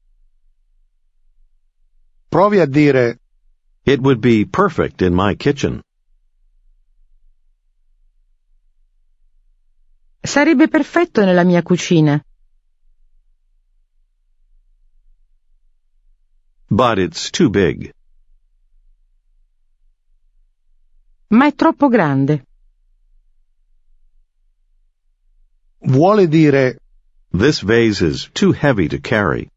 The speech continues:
Speaker 1: Ripeta la parola per
Speaker 2: Heavy.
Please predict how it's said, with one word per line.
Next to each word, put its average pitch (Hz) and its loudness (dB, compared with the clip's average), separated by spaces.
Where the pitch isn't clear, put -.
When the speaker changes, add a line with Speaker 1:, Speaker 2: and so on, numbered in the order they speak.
Speaker 1:
Ripeta 185 0
la 165 0
parola 175 2
per 156 0
Speaker 2:
Heavy. 101 -2